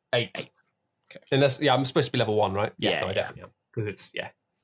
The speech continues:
Speaker 2: I think I just, I'm just, I've got big punchy fists, my dude. So I'm just gonna do
Speaker 1: You
Speaker 2: some
Speaker 1: do.
Speaker 2: things.
Speaker 1: I, I didn't wanna say that, but yeah, you absolutely do.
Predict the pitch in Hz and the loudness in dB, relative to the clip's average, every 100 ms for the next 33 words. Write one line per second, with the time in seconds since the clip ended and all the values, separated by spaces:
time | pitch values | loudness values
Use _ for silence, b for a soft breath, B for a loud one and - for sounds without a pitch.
0 | _ 151 180 156 156 156 143 180 175 170 | _ 0 2 2 4 4 4 2 4 2
1 | - 156 120 131 107 - 120 - 98 180 | 2 0 2 0 2 -2 -2 -4 2 2
2 | 135 - - - - _ - 107 101 101 | 2 -2 -4 -8 -8 _ -6 -6 -4 -4
3 | 131 - _ b b b b b b b | -4 -8 _ b b b b b b b
4 | _ _ _ _ _ _ _ - 135 127 | _ _ _ _ _ _ _ -4 -4 -4
5 | 90 107 - 185 190 - 104 104 131 139 | -8 -8 2 2 4 4 2 0 2 4
6 | 160 190 226 185 165 - 131 104 139 - | 4 4 4 6 6 6 6 4 2 2
7 | 131 170 123 135 147 - - 160 139 - | 4 4 4 4 4 2 2 2 0 -4
8 | 85 113 | -4 -4